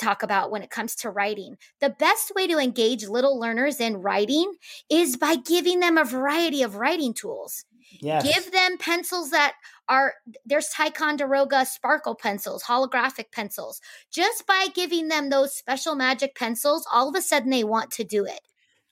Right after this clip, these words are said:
Speaker 2: I have an idea. So this is probably more intermediate, but I know you can do it.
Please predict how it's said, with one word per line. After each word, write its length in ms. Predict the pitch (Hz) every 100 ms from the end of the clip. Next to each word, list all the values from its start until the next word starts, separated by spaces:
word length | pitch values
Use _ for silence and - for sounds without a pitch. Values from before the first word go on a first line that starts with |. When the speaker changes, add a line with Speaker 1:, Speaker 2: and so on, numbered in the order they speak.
| -
Speaker 2:
I 140 | 156
have 200 | 175 185
an 100 | 175
idea. 520 | 156 143 131 131 135 139
So 180 | -
this 160 | 139 135
is 80 | 135
probably 340 | 156 147 151
more 180 | 147 143
intermediate, 440 | 139 135 131 139
but 100 | 135
I 60 | 127
know 100 | 135
you 80 | 139
can 180 | 139 127
do 200 | 151 139
it. 280 | 120 -